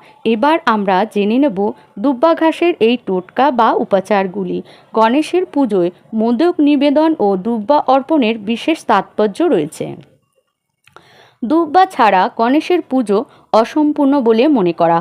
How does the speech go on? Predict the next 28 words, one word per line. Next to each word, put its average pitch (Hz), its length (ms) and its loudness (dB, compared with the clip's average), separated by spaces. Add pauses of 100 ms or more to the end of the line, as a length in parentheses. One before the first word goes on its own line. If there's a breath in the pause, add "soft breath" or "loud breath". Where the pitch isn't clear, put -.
হয়। 165 260 0 (380 soft breath)
দুব্বা 277 380 0
নিবেদন 330 500 2
করলে 202 400 2 (400 soft breath)
সকল 262 420 0
প্রকার 320 340 0 (120)
সুখ 269 360 0
ও 233 60 2 (180)
সম্পদ 196 440 2 (380 soft breath)
বৃদ্ধি 220 460 -2 (160)
পায়। 156 280 0 (320 soft breath)
দুব্বা 277 360 -2 (180)
অর্পণের 294 500 2
সময় 190 300 0 (100)
কিছু 339 200 -2 (200)
বিশেষ 320 300 0 (120)
প্রতিকার 240 480 0 (140)
করলে 185 320 0 (420 loud breath)
জীবনের 320 460 2 (120)
সমস্ত 233 400 0 (200)
বাধাও 214 560 2 (460 soft breath)
দূর 233 160 0 (100)
হয়। 165 220 0 (300 loud breath)
বন্ধুরা, 262 480 2 (360 soft breath)
প্রথমে 339 460 0 (180)
আমরা 208 220 2 (140)
জেনে 190 300 0
নেব 285 200 0